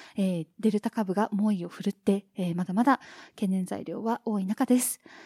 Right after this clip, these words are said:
そうした中でも、私たちビジネスパーソンがいかに外部環境の変化を捉えて目標を達成していくのか、そのためのお話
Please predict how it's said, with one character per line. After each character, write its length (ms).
そ 140
う 60
し 60
た 100
中 200
で 80
も、 200
私 240
た 80
ち 120
ビ 100
ジ 140
ネ 100
ス 100
パ 180
ー 20
ソ 160
ン 80
が 180
い 60
か 160
に 220
外 140
部 100
環 220
境 160
の 80
変 200
化 120
を 80
捉 260
え 60
て 320
目 200
標 180
を 40
達 180
成 180
し 100
て 100
い 80
く 80
の 140
か、 180
そ 140
の 80
た 100
め 80
の 100
お 40
話 420